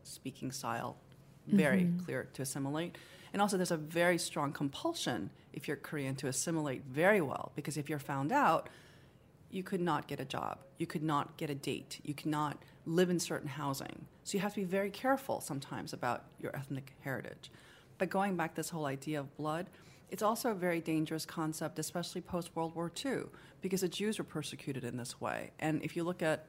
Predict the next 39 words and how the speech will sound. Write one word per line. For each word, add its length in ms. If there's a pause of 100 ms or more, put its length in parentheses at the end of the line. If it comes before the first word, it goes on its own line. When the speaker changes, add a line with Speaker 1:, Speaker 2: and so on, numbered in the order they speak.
Speaker 1:
nineteenth 400
century 300
literature, 600 (1000)
Jewish 300
people 320
are 300
often 600 (380)
talked 320
about 400
in 80
terms 260
of 100
blood, 360 (180)
of 160 (180)
their 200
blood 280
is 140
not 240
good. 320 (480)
And 220
I 160
found 260
that 160
to 100
be 300 (640)
the 80
closest 460
parallel 360
that 100
I 40
could 200
see, 220
because 520 (320)
in 120
nineteenth 360
century 280
liter-, 360 (180)
literature, 580 (380)
Jews 260